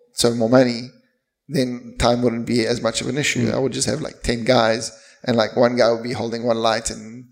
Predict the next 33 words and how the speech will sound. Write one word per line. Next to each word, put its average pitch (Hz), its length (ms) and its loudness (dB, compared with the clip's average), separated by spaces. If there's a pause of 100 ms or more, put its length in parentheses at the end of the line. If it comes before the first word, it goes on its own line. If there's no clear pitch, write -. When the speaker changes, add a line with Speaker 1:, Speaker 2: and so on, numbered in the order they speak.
(320)
Speaker 1:
the - 80 -2
other 117 120 2
guy 117 80 0
would 110 100 -4
be 120 60 -6
holding 117 280 -4
the 113 140 2
other. 110 280 2
We, 117 120 -2
I 117 80 2
would 135 140 0
get 135 100 2
rid 131 140 -2
of 113 100 -2
stands 123 560 2 (540)
and 120 120 -4
just, 117 240 -2
like, 127 240 -6 (260)
"Okay, 127 380 4
you 123 160 6
guys 135 160 8
have 123 100 2
finished 147 280 4
the 131 80 4
scene. 131 360 4
Okay, 127 600 2
uh, 120 320 -4
ten 143 300 0
guys, 131 500 4
you're 131 160 2
all 123 160 2
C 131 240 0
stands. 123 560 -2